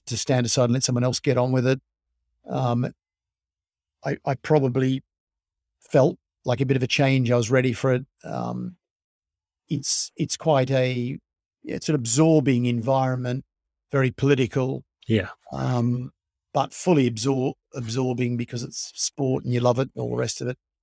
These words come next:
Speaker 1: So nine years felt like a lot more than nine years in, in some ways. Um, not because it was difficult, hard
Speaker 2: Yeah.
Speaker 1: work,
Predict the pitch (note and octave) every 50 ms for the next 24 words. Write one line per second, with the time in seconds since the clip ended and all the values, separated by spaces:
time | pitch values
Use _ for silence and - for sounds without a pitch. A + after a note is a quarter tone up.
0 | _ - - - C#3+ C#3 D3 C#3+ C#3+ C3 C3 B2 B2 A#2 - - C#3 C3 C3 C3+
1 | A#2+ C3+ C3 B2+ C3+ C3 C3+ C#3 C#3 B2 B2 A#2 A#2+ A#2+ A#2 A#2 A#2 A#2 A#2+ A#2+
2 | A#2+ A2 A#2 B2 A#2 A#2+ - - B2+ A#2+ A2+ - C3+ C3 B2 A#2+ A#2 A2+ A2 A#2
3 | B2 C3+ - - _ _ _ _ _ _ _ - _ _ _ _ _ - B2+ A#2
4 | A#2 B2 B2+ D#3 E3+ F3+ - _ - _ _ _ _ _ _ _ _ _ _ _
5 | _ _ _ - D#3+ C3+ C#3 C3 C3+ C#3 B2+ E3+ D3+ C#3+ A2+ A2+ A2+ - - D3
6 | - C3 A#2 C3 B2+ - - A#2+ C3 C#3 C3 B2+ B2 C3+ D#3+ D#3 C#3 C#3+ C#3+